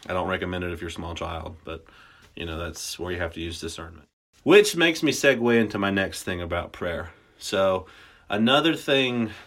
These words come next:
that I pray for all the time is knowledge, discernment, and guidance. I believe we live in an age of discernment. We have to discern for ourselves what is good,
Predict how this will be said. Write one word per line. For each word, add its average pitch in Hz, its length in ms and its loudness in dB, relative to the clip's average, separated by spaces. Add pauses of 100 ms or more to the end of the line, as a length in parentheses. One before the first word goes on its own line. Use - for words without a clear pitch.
(320)
that 104 400 2 (300)
I 107 500 2
pray 107 240 2
for 101 320 0
all 98 180 2
the 101 80 0
time 95 400 -2 (300)
is 95 180 -6
knowledge, 104 520 2
discernment, 98 640 -4
and 95 180 -8
guidance. 90 580 -2 (400)
I 117 200 6
believe 143 460 4
we 123 120 0
live 120 220 2
in 107 140 2
an 98 180 -2
age 104 300 0
of 90 120 -6
discernment. 90 580 -4 (280)
We 131 180 2
have 135 220 2
to 117 100 -6
discern 123 520 0
for 113 240 0
ourselves 95 920 0 (520)
what 117 360 2
is 131 200 4
good, 113 540 4